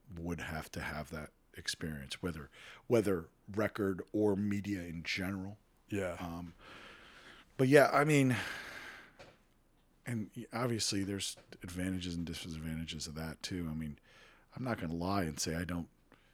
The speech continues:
Speaker 1: I don't use Spotify all the time, but do I understand that it's probably on the aggregate harmful for a band?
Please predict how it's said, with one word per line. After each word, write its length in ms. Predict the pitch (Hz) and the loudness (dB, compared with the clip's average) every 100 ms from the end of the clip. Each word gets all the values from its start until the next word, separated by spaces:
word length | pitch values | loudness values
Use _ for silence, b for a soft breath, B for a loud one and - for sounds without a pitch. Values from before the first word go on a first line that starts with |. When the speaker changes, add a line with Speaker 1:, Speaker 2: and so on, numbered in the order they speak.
| b _ _ - | b _ _ -8
Speaker 1:
I 60 | |
don't 240 | 92 87 - _ _ | -4 -4 -6 _ _
use 280 | - 87 85 | -10 -6 -4
Spotify 580 | - 87 87 - 78 76 - | -4 -6 -6 -6 -6 -6 -8
all 340 | - 85 78 71 69 | -6 -4 -4 -6 -8
the 140 | 71 | -10
time, 520 | - 98 95 71 69 73 | -8 -4 -4 -4 -10 -12
but 260 | 80 65 - b b | -12 -12 -16 b b
do 120 | - 98 | -4 0
I 120 | 95 | 0
understand 600 | 95 85 - 95 98 101 | 0 -2 -2 0 0 0
that 120 | 87 | -2
it's 280 | 82 - - - _ _ _ b b b b b - | -4 -6 -8 -10 _ _ _ b b b b b -10
probably 960 | - - 151 156 175 160 165 165 165 - _ _ _ | -8 0 2 4 4 6 8 8 6 -2 _ _ _
on 180 | 127 139 | 4 8
the 100 | 139 | 8
aggregate 420 | 131 131 135 139 | 8 6 6 4
harmful 560 | - - 123 135 - 147 | 4 -2 0 0 0 0
for 240 | 139 151 | 0 2
a 40 | 143 | 4
band? 360 | 143 147 160 | 4 2 0